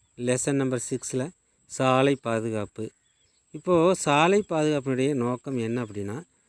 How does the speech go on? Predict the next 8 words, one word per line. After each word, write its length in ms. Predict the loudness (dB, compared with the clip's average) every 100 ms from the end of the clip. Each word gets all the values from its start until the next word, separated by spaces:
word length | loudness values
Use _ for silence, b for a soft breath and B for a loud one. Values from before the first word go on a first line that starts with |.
| _ _ -4
இந்த 280 | 0 4
லெசனில் 480 | 4 4 0 -2 -2
நம் 360 | -4 0 2 2
நாட்டில் 440 | 2 2 0 -4
அதிகரித்து 640 | 0 0 4 4 2 0 0
வரும் 320 | 0 0 -4 _ _ _
சாலை 720 | -8 0 2 4 4 4 0 -6
விபத்துக்களையும், 840 | -4 -2 -2 -2 0 2 2 0